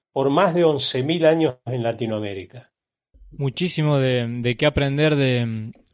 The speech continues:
Speaker 2: de, de estas comunidades. Y el turismo acá entra también como una herramienta importante, el turismo comunitario,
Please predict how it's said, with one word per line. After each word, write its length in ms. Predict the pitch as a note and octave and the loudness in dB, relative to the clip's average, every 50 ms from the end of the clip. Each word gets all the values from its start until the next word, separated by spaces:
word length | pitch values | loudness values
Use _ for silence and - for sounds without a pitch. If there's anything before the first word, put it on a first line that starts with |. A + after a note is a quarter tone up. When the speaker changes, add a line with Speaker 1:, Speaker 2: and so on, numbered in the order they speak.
| _ _ | _ _
Speaker 2:
de, 300 | D3 A#2+ B2 B2 B2 B2+ | -6 -4 -2 -2 -2 -2
de 120 | B2+ C3 | -2 -2
estas 380 | C3 C3 - - C#3 B2+ A#2+ - | -2 -2 -2 -2 0 0 0 -4
comunidades. 1000 | - - C#3 C3 C3 B2+ B2+ C3 C#3 D3 D#3 D#3+ E3 F3 F3+ F#3 - - - _ _ _ _ | -4 -4 -2 0 0 0 0 2 4 4 6 6 6 6 4 2 -2 -6 -14 _ _ _ _
Y 160 | - D#3 D3 | 0 2 4
el 140 | D#3 D3 C#3 | 4 2 2
turismo 400 | - D#3+ E3 G3+ G#3 G#3 G#3 F#3 | 2 2 4 4 4 4 4 4
acá 200 | D3+ - E3 E3+ | 2 2 2 2
entra 180 | F3 F3 F3 D#3+ | 2 2 0 0
también 300 | C#3 C#3+ C#3+ D#3 E3+ D3+ | 0 0 2 2 0 0
como 200 | - C#3+ C#3 C#3+ | 0 0 2 2
una 120 | D#3 E3 | 2 2
herramienta 400 | D#3 C#3 C#3 C#3 D3 E3 E3+ E3 | 2 2 2 2 2 2 2 2
importante, 680 | D#3+ C#3 C#3 B2+ A#2+ - F3 F#3 E3+ D3 C3+ A#2+ B2+ B2 | 2 2 2 2 2 4 4 4 6 6 4 2 0 -2
el 80 | A2+ | -2
turismo 360 | - C3 B2 C#3+ D3+ D3+ C#3 - | 0 0 2 4 4 2 2 0
comunitario, 800 | B2+ B2+ A#2+ A#2 A#2 A2 - D#3+ D#3+ D3+ C#3 C#3 C#3+ D3 D3+ | -2 -2 0 0 0 2 4 4 4 4 4 2 0 0 -2